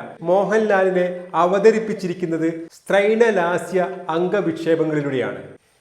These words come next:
എന്തുകൊണ്ടായിരിക്കാം ഇങ്ങനെയൊരു പരസ്യത്തിലേക്ക് മോഹൻലാലിനെ തിരഞ്ഞെടുക്കാൻ കാരണം? അതും അദ്ദേഹത്തെ തീർത്തും സ്ത്രൈണജന്യമായ ഒരു രൂപത്തിലേക്ക്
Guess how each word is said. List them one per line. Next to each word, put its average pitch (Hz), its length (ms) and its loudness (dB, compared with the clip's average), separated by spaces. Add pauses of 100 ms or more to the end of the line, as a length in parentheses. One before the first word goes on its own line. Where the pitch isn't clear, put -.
എന്തുകൊണ്ടായിരിക്കാം 185 1120 2 (380)
ഇങ്ങനെയൊരു 226 640 2 (340)
പരസ്യത്തിലേക്ക് 165 800 -2 (400)
മോഹൻലാലിനെ 165 760 2
തിരഞ്ഞെടുക്കാൻ 135 540 -2
കാരണം? 101 280 -6 (360)
അതും 233 200 4 (240)
അദ്ദേഹത്തെ 190 420 0 (340)
തീർത്തും 226 400 -2 (340)
സ്ത്രൈണജന്യമായ 190 1300 2 (300)
ഒരു 190 100 2 (100)
രൂപത്തിലേക്ക് 170 680 0